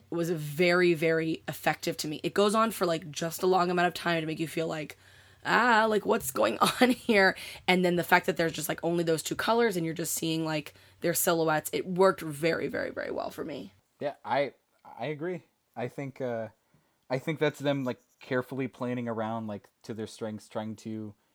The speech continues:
Speaker 2: stay within budget and stay, you know, do it, do it the smart way, I think.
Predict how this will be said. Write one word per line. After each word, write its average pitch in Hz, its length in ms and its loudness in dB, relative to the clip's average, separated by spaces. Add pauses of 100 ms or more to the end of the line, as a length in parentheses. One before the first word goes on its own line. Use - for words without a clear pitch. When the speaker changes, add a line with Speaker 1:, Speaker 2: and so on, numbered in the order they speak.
(540)
Speaker 2:
stay - 260 -4
within 131 300 -4
budget 120 400 -6
and 107 140 -10
stay, 110 500 -8 (160)
you 117 100 -8
know, 98 280 -12 (1200)
do 127 160 -4
it, 127 120 -8
do 127 140 -6
it 120 80 -10
the 117 60 -16
smart 110 300 -10
way, 101 180 -10
I 92 60 -14
think. 98 300 -18